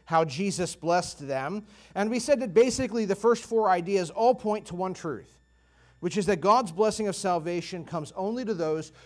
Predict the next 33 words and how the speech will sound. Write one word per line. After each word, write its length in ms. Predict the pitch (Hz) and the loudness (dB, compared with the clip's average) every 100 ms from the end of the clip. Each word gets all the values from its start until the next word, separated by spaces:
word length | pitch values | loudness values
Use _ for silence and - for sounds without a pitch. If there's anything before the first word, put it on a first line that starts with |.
| - | -8
who 120 | 220 | -8
cast 560 | - - 277 311 - | -6 -2 0 0 0
themselves 520 | 269 262 220 262 262 208 | -2 -2 2 2 2 2
upon 360 | - 247 330 | 0 0 0
him, 200 | 220 107 - _ _ - | -4 -8 -12 _ _ -6
who 140 | 233 226 | 0 4
recognize 680 | 202 269 294 262 233 208 | 4 2 0 -4 -2 2
our 180 | 208 202 | 4 4
total 560 | - - 311 330 208 - | -2 0 2 4 0 0
inability, 840 | 285 294 170 196 285 247 160 139 - - - - | -2 0 2 4 4 4 2 -2 -10 -20 -14 -2
uh, 280 | 175 165 | 0 0
to 200 | 160 - | -2 -6
save 340 | 190 - 262 262 | -6 0 0 0
ourselves 540 | 214 - 240 247 220 | -2 -2 -2 -2 -2
and 80 | 208 | -6
our 80 | 180 | -6
total 380 | - 277 311 269 | -6 -4 -2 -2
dependence 560 | 214 - 196 165 139 | -2 -4 -6 -6 -8
on 100 | 151 | -10
him 300 | 127 139 113 - _ _ _ - | -8 -10 -10 -14 _ _ _ -12
to 100 | 151 | -8
help 260 | 127 127 | -4 -6
us. 240 | - - - _ _ _ _ _ _ _ _ _ _ _ _ _ | -8 -20 -20 _ _ _ _ _ _ _ _ _ _ _ _ _
Now 140 | 180 185 | 0 4
today 240 | 196 240 | 4 2
I 160 | 226 190 | 2 -2
intend 260 | 185 208 | -2 -2
to 60 | 175 | -2
finish 300 | 165 165 151 | -2 -6 -6
looking 160 | 160 156 | -8 -8
at 80 | 127 | -12
the 80 | |
Beatitudes, 800 | 110 120 107 98 - 107 139 - | -10 -8 -8 -10 -14 -14 -14 -20